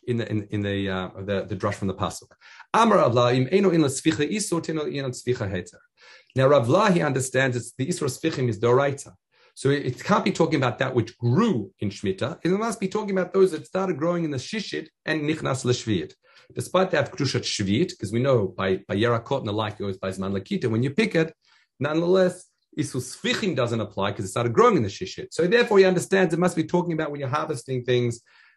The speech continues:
um, that the, the, the Mutar Svichim, if you like, um, that, that you should do so with a Shinoi. However, let's continue. Amar Rav Mana, lakach nitzucha be, be, be she'alu ma'aleihem.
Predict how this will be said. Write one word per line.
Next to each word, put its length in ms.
um, 400
that 200
the, 140
the, 260
the 80
Mutar 340
Svichim, 400
if 140
you 40
like, 300
um, 240
that, 240
that 180
you 80
should 140
do 80
so 160
with 100
a 40
Shinoi. 340
However, 560
let's 140
continue. 500
Amar 200
Rav 100
Mana, 240
lakach 360
nitzucha 500
be, 160
be, 220
be 140
she'alu 420
ma'aleihem. 720